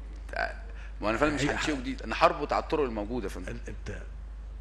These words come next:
Speaker 2: إذا
Speaker 1: يعني
Speaker 2: كنت أنا فاهم.
Speaker 1: الدلتا فيها طرق.
Speaker 2: لا، لا، لا، ده جديد؟
Speaker 1: لا، ده اتجاه يا فندم، لكن هنا already في، في طرق يا فندم موجودة جوه الدلتا
Speaker 2: طيب،
Speaker 1: وجوه
Speaker 2: أنا
Speaker 1: شرق
Speaker 2: خليني، اللي أنا عارفه دلوقتي كويس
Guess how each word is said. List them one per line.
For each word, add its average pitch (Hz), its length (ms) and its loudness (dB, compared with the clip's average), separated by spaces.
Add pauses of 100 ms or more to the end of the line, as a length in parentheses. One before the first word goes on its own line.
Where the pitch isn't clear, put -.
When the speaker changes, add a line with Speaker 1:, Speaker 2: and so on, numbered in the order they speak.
(120)
Speaker 2:
إذا 107 100 4
Speaker 1:
يعني 107 120 6
Speaker 2:
كنت - 100 6
أنا 131 120 10
فاهم. 104 400 8
Speaker 1:
الدلتا 160 360 4
فيها 143 220 6
طرق. 113 300 0 (180)
Speaker 2:
لا، 147 160 6
لا، 123 80 4
لا، 98 180 -6 (1000)
ده 127 220 2 (320)
جديد؟ 131 400 2 (1200)
Speaker 1:
لا، - 180 0
ده 135 120 0
اتجاه 160 420 6
يا 135 40 4
فندم، 110 480 2
لكن 120 260 0
هنا 160 300 8
already 165 180 4
في، 123 260 -4
في - 260 -6
طرق 170 280 4
يا - 60 4
فندم 147 300 0
موجودة 135 420 4
جوه 147 260 6
الدلتا 151 440 4 (120)
Speaker 2:
طيب، 131 160 8
Speaker 1:
وجوه 160 240 8
Speaker 2:
أنا 151 260 6
Speaker 1:
شرق 170 200 8
Speaker 2:
خليني، 170 320 8
اللي 160 120 8
أنا 175 160 10
عارفه 160 320 8
دلوقتي 165 340 4
كويس - 560 0